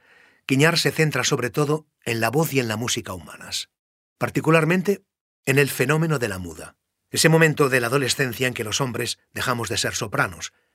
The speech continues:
en que nos cambia la voz al mismo tiempo en que nos cambia el sexo.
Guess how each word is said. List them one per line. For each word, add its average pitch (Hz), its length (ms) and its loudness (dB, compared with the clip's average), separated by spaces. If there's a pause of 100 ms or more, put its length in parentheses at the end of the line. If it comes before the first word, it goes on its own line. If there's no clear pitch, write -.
(140)
en 104 100 -12
que 101 100 -10
nos 104 140 -4
cambia 107 280 -2
la 104 80 -6
voz 113 300 -4 (260)
al 107 120 -8
mismo 131 240 0
tiempo 120 300 -4
en 107 80 -8
que 101 100 -10
nos 95 180 -8
cambia 98 340 -10
el 82 100 -12
sexo. - 440 -8